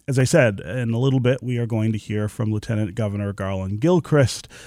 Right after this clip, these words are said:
about why he believes Governor Whitmer should be reelected for another four years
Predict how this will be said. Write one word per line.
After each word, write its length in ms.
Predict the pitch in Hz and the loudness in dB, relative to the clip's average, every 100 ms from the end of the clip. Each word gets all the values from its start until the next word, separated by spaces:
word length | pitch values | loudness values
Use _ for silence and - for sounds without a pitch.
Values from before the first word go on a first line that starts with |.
| - - - | -20 -20 -6
about 400 | 113 110 107 85 | -2 0 0 -2
why 260 | 107 104 | -4 -2
he 160 | 104 131 | 0 0
believes 440 | 139 156 147 180 | 4 4 4 2
Governor 460 | - 127 135 131 127 | -2 -2 0 2 2
Whitmer 400 | 110 - 120 143 | 0 -2 -4 -4
should 140 | - 123 | -6 -6
be 80 | |
reelected 600 | 113 110 104 95 - 113 | -2 -2 -2 -4 -4 -6
for 220 | 117 104 95 | -6 -6 -4
another 300 | 98 98 95 | -4 -4 -6
four 260 | - 98 | -6 -6
years 580 | 98 95 90 90 - - | -4 -6 -6 -8 -10 -12